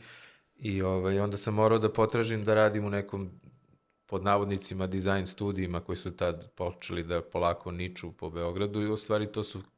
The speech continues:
privatnici koji su kupovali sami sebi P C-eve i taj Corel Draw je bio jedini program na kome si, Mac-ove skoro niko nije imao, to, znači pričamo osamdeset osma, deveta, baš davno vreme, ali onako prapočetak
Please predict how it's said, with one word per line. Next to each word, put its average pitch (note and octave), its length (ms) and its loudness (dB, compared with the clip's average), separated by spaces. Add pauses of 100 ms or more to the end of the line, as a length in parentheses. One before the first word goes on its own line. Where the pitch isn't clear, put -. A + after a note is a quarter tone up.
(240)
privatnici G#2 600 -2
koji F#2+ 160 -4
su F#2+ 140 -8
kupovali F2+ 460 -4
sami F2+ 360 -2
sebi E2+ 480 -2 (600)
P F2 160 -4
C-eve F#2+ 540 2
i F2 100 -4
taj E2+ 180 0 (100)
Corel E2+ 320 -2
Draw D#2 320 -2
je D2 200 -6
bio D#2+ 220 -8
jedini D#2 320 -6
program D#2 420 -6
na D2+ 100 -12
kome D2 300 -12
si, - 200 -14
Mac-ove F#2 680 0
skoro G2 320 -4
niko G2 300 -4
nije F2 180 -4
imao, D2+ 200 -8
to, C#2+ 200 -16
znači - 280 -16
pričamo E2 380 -10
osamdeset E2 500 -6
osma, E2 360 -6
deveta, D#2 560 -8 (680)
baš - 360 -6 (220)
davno E2+ 380 0
vreme, F2+ 560 -2
ali F2+ 380 -4
onako F2+ 360 -4
prapočetak F#2 960 0